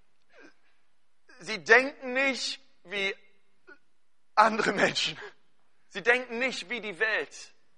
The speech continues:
Und wir sind dazu berufen worden, von Gott unsere Gedankenwelt verwandeln zu lassen durch seinen Geist. Nicht so zu denken, wie der Rest denkt.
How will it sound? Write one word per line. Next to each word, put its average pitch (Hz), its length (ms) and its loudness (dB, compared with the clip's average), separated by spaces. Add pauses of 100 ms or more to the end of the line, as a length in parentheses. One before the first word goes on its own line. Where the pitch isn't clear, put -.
(1400)
Und 202 180 -2
wir 226 100 0
sind 233 180 0
dazu 226 260 -2
berufen 214 580 -6
worden, 208 440 8 (540)
von 285 400 8
Gott 226 500 12 (1800)
unsere 208 460 2 (100)
Gedankenwelt 202 1200 4 (800)
verwandeln 233 720 6
zu 208 140 -4
lassen 180 420 6
durch 180 220 -10
seinen 190 320 0
Geist. 185 480 -2 (800)
Nicht 226 480 -2
so 320 240 -2
zu 269 180 -12
denken, 196 480 -4
wie 175 80 -12
der 175 160 0
Rest - 360 -2
denkt. 131 420 -14